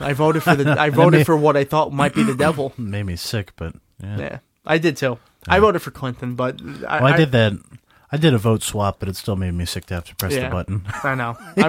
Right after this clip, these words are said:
Speaker 1: I'm,
Speaker 2: though it wasn't really.
Speaker 1: I'm with you.
Speaker 2: That's a whole con-, the vote swap is a whole complicated thing to talk about,
Speaker 1: Yeah,
Speaker 2: but
Speaker 1: it is. You
Speaker 2: it
Speaker 1: tried
Speaker 2: just
Speaker 1: to explain to me. I was
Speaker 2: Yeah.
Speaker 1: like, "No, I'm good."
Speaker 2: <laughs> Yeah.
Speaker 1: <laughs> But yeah, I remember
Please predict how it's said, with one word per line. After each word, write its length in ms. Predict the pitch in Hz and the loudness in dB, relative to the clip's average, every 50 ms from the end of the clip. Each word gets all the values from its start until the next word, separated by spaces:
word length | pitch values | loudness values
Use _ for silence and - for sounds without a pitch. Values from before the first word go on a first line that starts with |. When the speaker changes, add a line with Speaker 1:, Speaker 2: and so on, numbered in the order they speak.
| 165 | 4
Speaker 1:
I'm, 60 | 143 147 | 4 4
Speaker 2:
though 120 | 143 135 | 4 6
it 40 | 123 | 6
wasn't 260 | 127 123 113 113 104 | 4 2 2 0 -4
really. 300 | 101 95 90 95 98 98 - - | -6 -6 -6 -6 -6 -8 -8 -6
Speaker 1:
I'm 160 | - 147 139 | -6 -4 -2
with 180 | 131 123 117 - | -2 -4 -6 -6
you. 100 | 123 120 | -6 0
Speaker 2:
That's 180 | 120 170 170 - | 2 2 4 4
a 80 | 147 135 | 4 4
whole 160 | 131 123 120 | 4 2 0
con-, 240 | - 135 127 113 123 | 0 -6 -8 -4 0
the 120 | 131 131 | 0 2
vote 260 | 120 143 165 160 143 - | 4 4 4 4 2 2
swap 280 | - 135 110 98 - 98 | 2 2 2 2 0 -2
is 80 | 85 | -2
a 40 | 95 | -2
whole 120 | 95 92 | -2 -2
complicated 540 | - - 101 92 85 90 90 - 98 90 85 87 | -2 -2 -2 -2 -2 -4 -4 -2 -2 -4 -2 -2
thing 120 | 87 82 | -4 -4
to 60 | 78 78 | -4 -2
talk 240 | - 92 82 82 | -2 -2 -2 -2
about, 260 | 85 76 73 76 76 - | -4 -4 -4 -4 -6 -6
Speaker 1:
Yeah, 20 | |
Speaker 2:
but 160 | - 85 78 131 | -8 -8 -8 -8
Speaker 1:
it 100 | 127 123 | -8 -8
is. 280 | 127 123 120 - - _ _ _ - - - - | -8 -10 -10 -12 -18 _ _ _ -20 -20 -12 -8
You 80 | 143 | -6
Speaker 2:
it 40 | 98 | -4
Speaker 1:
tried 140 | - 143 139 | -2 -2 -2
Speaker 2:
just 100 | 135 127 | 0 0
Speaker 1:
to 60 | 135 | -2
explain 360 | 123 - - - 135 131 123 | -4 -4 -6 -6 -6 -6 -6
to 100 | - - | -8 -8
me. 180 | 127 127 123 120 | -8 -6 -6 -6
I 40 | 117 | -4
was 120 | 131 131 | 0 2
Speaker 2:
Yeah. 160 | 135 135 120 110 | 4 4 4 4
Speaker 1:
like, 80 | 131 135 135 135 | 2 -2 -4 -4
"No, 140 | 131 123 | -2 -2
I'm 180 | 120 127 135 135 | -2 -2 -4 -4
good." 280 | 123 127 139 127 120 - - | -4 -4 -4 -4 -6 -8 -10
Speaker 2:
<laughs> 80 | - - | -2 0
Yeah. 280 | 190 - - - 175 - - - 170 - - 160 - | 0 2 4 2 0 0 2 0 -4 -2 -2 -4 -6
Speaker 1:
<laughs> 340 | 156 - - - - 135 - | -6 -8 -8 -6 -6 -2 2
But 120 | 185 196 196 | 2 4 4
yeah, 160 | 190 170 156 | 4 2 2
I 100 | 156 165 | 2 0
remember 440 | 185 185 196 185 180 175 151 - _ | 0 0 0 2 2 2 0 0 _